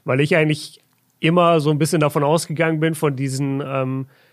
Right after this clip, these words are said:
Matchups, die ich halt gesehen hatte zwischen den beiden, in, vor allem am Anfang der Saison. Und da war's ja,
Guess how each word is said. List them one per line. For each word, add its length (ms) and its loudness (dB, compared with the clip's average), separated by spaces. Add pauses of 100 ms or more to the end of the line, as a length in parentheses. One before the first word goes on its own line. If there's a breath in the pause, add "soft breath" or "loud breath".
(240 soft breath)
Matchups, 480 0
die 80 0
ich 140 -2
halt 140 0
gesehen 340 0
hatte 220 -2
zwischen 280 -2
den 160 0
beiden, 440 0 (420)
in, 240 0
vor 160 0
allem 160 2
am 100 0
Anfang 380 -2
der 100 2
Saison. 400 0
Und 220 -8
da 100 0
war's 220 -2
ja, 320 0